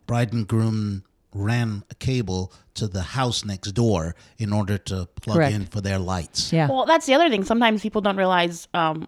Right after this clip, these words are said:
Speaker 3: how many extension cords you need,
Speaker 2: Mm-hmm.
Speaker 3: um, the length of this, wh-, you know, where it's gonna plug in, if there's something else plugged into it. I know that I've started to hang things and then all of a sudden realized I was going in the wrong direction and I no longer have the right ending to be able to plug into a wall.
Speaker 2: <laughs>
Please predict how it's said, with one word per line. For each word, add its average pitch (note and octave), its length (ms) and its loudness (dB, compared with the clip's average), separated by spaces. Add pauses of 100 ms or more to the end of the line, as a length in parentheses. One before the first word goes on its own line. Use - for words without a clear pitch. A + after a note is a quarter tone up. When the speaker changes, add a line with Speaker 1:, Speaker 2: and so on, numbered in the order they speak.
Speaker 3:
how F3+ 160 -2
many F#3 180 0
extension E3 480 0
cords G#3+ 320 0
you A#3+ 60 2
need, C#4+ 340 0
Speaker 2:
Mm-hmm. E3 340 6
Speaker 3:
um, C#3+ 340 -2
the F3+ 180 0
length F3+ 320 2
of A#3 100 0
this, B3+ 240 2
wh-, G#3 220 -2
you F#3+ 60 -2
know, E3 80 4
where F#3 220 6
it's F#3 120 0
gonna E3 180 2
plug E3+ 280 0
in, C#4+ 320 2
if F3+ 100 -2
there's F3+ 140 -4
something E3 260 -2
else G3+ 180 2
plugged A#3+ 280 0
into A#3+ 320 0
it. A#3+ 200 2
I F3+ 120 4
know F#3+ 240 2
that F3+ 120 4
I've F3 200 6
started G3+ 420 6
to G#3+ 80 2
hang A3 220 2
things A#3 320 2
and F#3 100 2
then F3 140 4
all E3+ 100 6
of E3 60 2
a E3 40 0
sudden E3+ 220 2
realized E3 380 6
I D#3 40 4
was D3+ 100 0
going D#3 260 4
in D#3 40 -2
the D3+ 80 0
wrong D3+ 160 2
direction D3 460 0
and G#3+ 80 -6 (460)
I D#3+ 40 6
no E3+ 180 6
longer E3+ 260 6
have D#3+ 160 4
the D#3+ 100 2
right D#3 260 4
ending D#3+ 400 0
to E3 140 -2
be D#3+ 140 -2
able D3+ 140 0
to C#3+ 160 -4 (380)
plug F3+ 280 6
into F3+ 260 2
a G3 60 4
wall. G3+ 380 6
Speaker 2:
<laughs> - 40 -14